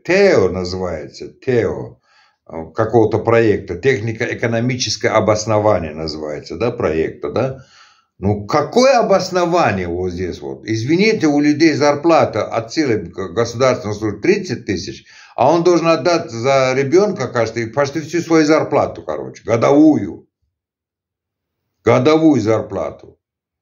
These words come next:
Вот. Го-, госшколу за пол-, строит школу, но очень медленно. Ну, вот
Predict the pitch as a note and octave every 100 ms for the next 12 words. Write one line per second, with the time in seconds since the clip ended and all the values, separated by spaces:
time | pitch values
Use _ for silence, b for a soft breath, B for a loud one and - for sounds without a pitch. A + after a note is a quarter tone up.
0 | _ _ _ _ E2+ E2 C#2 C2 E2 F#2
1 | D3 F3+ E3+ G#3+ A3 - G3 C#3+ A2 A2+
2 | A2 A#2 A2 - G3+ C4 B3 D#3 - -
3 | A#2 G#2 C3+ D3+ D#3 D3 A#2+ G2+ F#2 D#2+
4 | D#2 C#2+ D2 F2+ A2 G#2